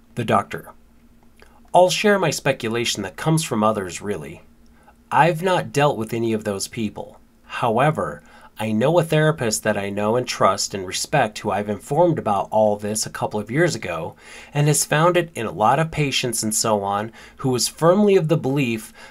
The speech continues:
that those people are in fact ritual abuse victims who have been programmed with that sort of thing to destroy all their credibility.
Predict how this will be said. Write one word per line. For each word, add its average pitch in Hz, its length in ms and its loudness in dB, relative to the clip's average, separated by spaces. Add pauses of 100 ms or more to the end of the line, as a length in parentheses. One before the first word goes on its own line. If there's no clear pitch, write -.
that 117 160 -2
those 160 260 4
people 123 500 0
are 120 200 4
in 151 140 0
fact 107 480 2
ritual 120 560 -2
abuse 110 460 -4
victims 107 640 -4
who 135 160 2
have 131 100 2
been 139 180 2
programmed 123 720 4
with 107 180 -4
that 104 200 0
sort 104 260 -2
of 95 120 -12
thing 107 340 -4
to - 100 -10
destroy 135 640 0
all 113 300 0
their 113 180 -2
credibility. 107 920 -6